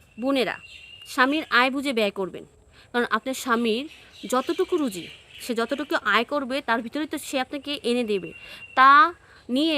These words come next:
আপনি সন্তুষ্ট প্রকাশ করেন, শান্ত থাকেন এবং শুকরিয়া আদায় করেন আল্লাহর কাছে। তাহলে দেখবেন স্বামীর আয় বরকত বেড়ে যাবে। কিন্তু আপনারা সেই জিনিসটা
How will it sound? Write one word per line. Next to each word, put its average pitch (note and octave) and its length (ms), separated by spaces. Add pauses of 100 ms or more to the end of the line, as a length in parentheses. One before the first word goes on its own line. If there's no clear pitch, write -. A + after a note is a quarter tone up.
আপনি B3+ 220
সন্তুষ্ট C#4 560
প্রকাশ G3 300
করেন, D#3 220 (180)
শান্ত A#3+ 340
থাকেন B3+ 360 (760)
এবং A#3 200
শুকরিয়া D4+ 460
আদায় G3+ 200
করেন F#3 240
আল্লাহর F3 300
কাছে। - 200 (180)
তাহলে G#3 200
দেখবেন A3 400 (360)
স্বামীর B3 400
আয় A#3+ 260
বরকত A#3 320
বেড়ে G#3 260
যাবে। F3 260 (380)
কিন্তু A#3 200 (520)
আপনারা C4+ 260
সেই C4 140
জিনিসটা C4 280